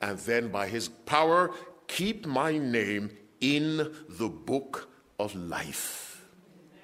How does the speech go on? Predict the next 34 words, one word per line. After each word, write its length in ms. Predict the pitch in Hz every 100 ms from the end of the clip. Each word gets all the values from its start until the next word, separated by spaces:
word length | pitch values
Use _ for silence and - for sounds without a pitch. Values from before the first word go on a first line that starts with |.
| - - - - -
See, 120 | 160
when 160 | 156
God 300 | 156 196 214
punished 340 | - 156 120 -
Cain, 240 | 143 127
Cain 220 | - 147 139
said, 260 | 147 131
"My 160 | 110 113
punishment 520 | - 190 151 165 160
is 100 | 120
greater 280 | 120 139 139
than 100 | 107
I 80 | 104
can 260 | 143 147
bear." 280 | 196 151 104 - -
He, 160 | 127
now 240 | - 117 107
God 240 | 139 196
will 100 | 117
have 160 | 120 90
a 60 |
book. 300 | 92 131 - - - - _
<laughs> 1040 | - - - - _ _ _ _ - - -
"You 100 | 143
can't 160 | 160
accuse 280 | 123 139 131
me 100 | 110
falsely. 420 | 107 123 120 107
Look, 320 | 110 135 - - - - - - _ _ _ _ - -
this 120 | 139
is 20 |
what 180 | 113 113
you 60 | 120
did. 240 | 123 -